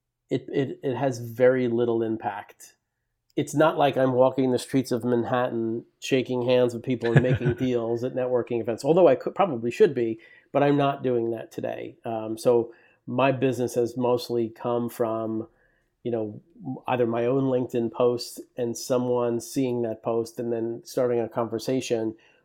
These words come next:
Speaker 1: or referral business once we start working with someone, them referring us on to someone else. So I would tell you that from a location perspective, probably very little, outside of the fact that, um, you know, I think if you're, if you're in another country, it might be hard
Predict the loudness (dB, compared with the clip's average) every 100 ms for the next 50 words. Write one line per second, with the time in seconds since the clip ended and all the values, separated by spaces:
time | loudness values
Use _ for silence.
0 | _ 0 4 6 6 4 2 0 2 4
1 | 4 2 -2 -2 -2 -4 0 0 0 -6
2 | -4 0 0 0 -2 -2 -4 -6 -6 -4
3 | -2 -2 -4 -4 -4 -4 -4 -4 -4 -4
4 | -6 -8 -10 -8 -8 -8 -10 -12 -12 -14
5 | -14 -4 -2 -2 -6 _ _ _ 2 2
6 | 4 2 2 -2 -2 -2 0 0 -2 -4
7 | -4 -4 -6 -4 -6 -2 -4 -2 -2 -2
8 | -4 -4 -2 -2 0 0 0 -4 -14 -6
9 | -4 0 2 4 2 2 0 2 0 0
10 | -4 _ _ _ _ _ _ -2 -2 -2
11 | -4 -10 _ _ _ _ _ _ _ _
12 | -2 4 4 4 2 2 0 0 0 -2
13 | -12 -14 -4 -4 0 0 2 2 2 0
14 | -4 0 0 2 0 0 0 -2 -4 -6
15 | -2 0 0 -2 -6